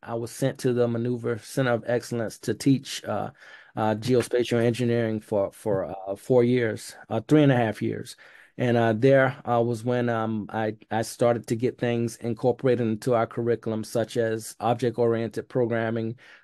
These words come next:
uh, some more spectral, uh, analytics, uh, and also, um, uh, in-, including, uh, some of the, uh, curriculum,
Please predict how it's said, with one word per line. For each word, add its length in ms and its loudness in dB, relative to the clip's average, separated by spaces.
uh, 100 0
some 200 0
more 260 4
spectral, 720 0
uh, 280 -2
analytics, 800 0
uh, 300 4
and 180 0
also, 560 2
um, 560 -4
uh, 220 -4
in-, 220 -2
including, 720 2
uh, 160 0
some 260 2
of 140 0
the, 220 0
uh, 160 0
curriculum, 720 -2